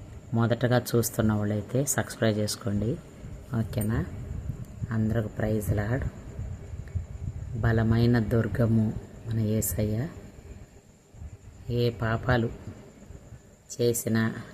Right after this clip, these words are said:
క్షమించే దేవుడు మన యేసయ్య. ఏమేం పాపాలంటే ఇంకా చేయబాకండి. నరహత్య, దొంగిలించటం, వ్యభిచరించటం, అబద్ధాలు ఆడటం, ఇవి చేయకండి.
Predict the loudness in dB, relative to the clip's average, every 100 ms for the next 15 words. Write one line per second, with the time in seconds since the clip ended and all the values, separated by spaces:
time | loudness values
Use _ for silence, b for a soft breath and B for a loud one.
0 | -2 4 6 6 6 4 4 6 8 8
1 | 4 2 -2 -12 -2 2 4 4 2 -2
2 | -4 -4 -6 -10 -18 -18 -20 -14 -12 -10
3 | -10 -10 -4 4 6 8 6 6 6 6
4 | 6 6 6 6 6 6 4 4 2 4
5 | 4 8 6 4 -2 -2 -6 -10 -10 -10
6 | -10 -10 -10 -2 2 4 4 0 4 4
7 | 6 2 -2 -8 -8 -6 -6 -8 -8 -10
8 | -8 -6 -6 -6 -2 4 6 6 6 2
9 | 0 2 2 2 -2 -8 -16 -16 -18 -20
10 | -18 -4 -2 0 2 4 4 4 2 2
11 | 4 4 2 0 -10 -18 -20 -16 -14 -10
12 | -4 -2 2 0 4 6 8 6 4 2
13 | 2 4 2 0 -8 -14 -18 -18 -16 -14
14 | -6 0 4 6 8 8 6 6 2